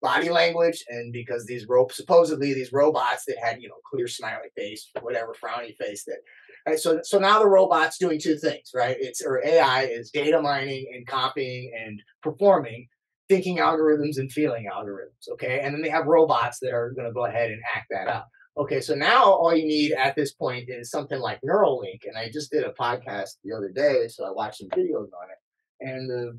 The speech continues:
Neuralink company re-, referred to it as a Fitbit in the brain. Well, what does a Fitbit do? It data mines all your various biometrics. So now you've got the kinesthetic algorithms, the thinking algorithms, the feeling algorithms.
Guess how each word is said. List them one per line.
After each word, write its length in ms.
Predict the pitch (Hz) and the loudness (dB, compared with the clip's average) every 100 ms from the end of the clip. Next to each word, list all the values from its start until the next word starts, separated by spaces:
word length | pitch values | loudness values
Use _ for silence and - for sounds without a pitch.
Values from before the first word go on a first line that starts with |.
| - | -12
Neuralink 500 | 151 202 196 160 151 | -2 2 2 0 -6
company 520 | - 190 190 127 120 123 _ _ - | -4 -4 -4 -8 -10 -14 _ _ -6
re-, 160 | 139 139 | -6 -4
referred 560 | 135 131 120 170 170 165 | -6 -8 -2 0 2 0
to 180 | - 135 | 0 2
it 180 | 127 127 | 2 0
as 340 | 117 127 123 - | -2 -2 -4 -10
a 260 | - - | -4 0
Fitbit 380 | 196 - 156 147 | 0 2 2 2
in 140 | 147 135 | -6 -8
the 100 | 127 | -10
brain. 280 | 104 120 - - _ - | -8 -8 -8 -16 _ -8
Well, 100 | 147 | 0
what 80 | 202 | 2
does 80 | 214 | 2
a 60 | |
Fitbit 520 | - 214 208 - 156 | 4 4 4 -4 -8
do? 200 | - - - - | -12 -14 -14 -6
It 100 | 180 | 2
data 280 | 165 202 | 6 6
mines 320 | 165 156 156 151 | 4 2 0 0
all 240 | 143 160 | 4 6
your 160 | 156 139 | 4 4
various 400 | 147 143 143 - | 2 2 2 2
biometrics. 760 | 139 131 135 196 190 - - - | 2 2 0 0 0 -8 -16 -8
So 160 | 135 | -6
now 300 | 127 151 180 | 0 4 4
you've 160 | 165 151 | 4 2
got 180 | 151 - | -2 -4
the 80 | |
kinesthetic 560 | - 190 160 175 151 139 | -2 -2 0 0 0 2
algorithms, 480 | 143 151 147 143 135 | 0 0 -2 -4 -6
the 80 | 117 | -6
thinking 280 | 190 175 143 | -6 -2 0
algorithms, 380 | 143 147 139 | 0 -2 -6
the 100 | 120 - | -8 -6
feeling 280 | 180 165 | -4 -4
algorithms. 480 | 127 123 117 120 120 | -4 -6 -4 -6 -8